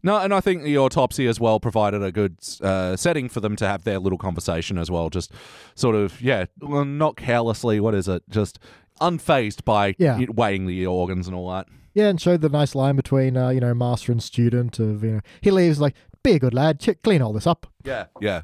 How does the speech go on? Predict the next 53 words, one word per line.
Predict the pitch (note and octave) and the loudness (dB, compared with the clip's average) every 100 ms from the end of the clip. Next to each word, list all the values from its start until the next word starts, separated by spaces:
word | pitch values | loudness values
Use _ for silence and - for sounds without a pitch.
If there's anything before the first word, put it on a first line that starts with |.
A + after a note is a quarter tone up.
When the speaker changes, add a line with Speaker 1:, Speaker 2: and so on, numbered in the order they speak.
| G2+ | -4
Speaker 2:
It's | B2 | -2
like, | C3 | 0
"You | B2+ | 2
mean | C3 B2+ | 2 4
all | B2+ | 2
the | B2 | 0
corpses | - - C3 B2 D3+ C#3 | -2 2 2 2 0 2
and | B2 A2 | 0 2
organs | A#2+ C3 D3+ C#3+ D3+ D3 | 4 4 4 2 2 2
you | C#3+ | 2
had | C3+ C#3 | 2 0
me | C#3 | -2
pull | - C3+ | 0 0
out | A#2+ C3+ | 0 -2
of | D3 | -2
the | D3 | -4
corpse?" | - D#3+ D#3+ - - | -2 -2 -2 -10 -8
Speaker 1:
Yeah. | B2 A#2 F#2+ E2+ - - | 0 2 2 -2 -8 -6
<laughs> | C3 D#3+ D#3 | 0 0 2
Speaker 2:
All | A#2+ C#3+ | 2 4
right, | C3 D3 - | 2 0 -2
shit. | - - B2+ - - - | -10 -2 -2 -2 -8 -2
Where's | B2+ C3+ | 0 2
a | A#2+ | 2
mop? | B2+ B2+ - | 2 0 -2
Speaker 1:
<laughs> | - D3+ E3 F#3 - - - - - - - - - _ - - - - | -8 -4 -2 -2 -4 -4 -6 -8 -10 -14 -12 -12 -16 _ -20 -20 -20 0
Speaker 2:
Don't | B3 | 2
think | A3+ | 4
there | G#3 | 4
was | E3 | 4
anything | F3+ E3 E3 | 4 2 2
in | D3 | 2
terms | D#3 C#3+ | 2 2
of | B2 | 0
memes | A#2 C#3+ E3+ D#3 | 2 2 2 0
here | C#3+ E3 E3 C3+ - | 2 2 0 -2 0
or | E3 F3 | 2 2
cock | - G#3 - | 0 -2 0
talk. | A2+ A2 - D3 | -2 -2 -6 -10
So, | - B2 B2 | -2 0 2
man, | C#3 D#3+ B2 - - - | 2 2 0 -6 -20 -4
I | E3 | 2
think | F#3 | 4
we | |
just | C#3 | 4
have | C#3+ | 2
to | C3 | 2
go | C3 C#3 | 2 4
through | C3 C3 | 4 2
our | |
notes. | B2 D#3 D3 - | 2 2 0 0
And, | A#2+ A#2+ | 0 2
uh, | B2 A#2+ | 2 0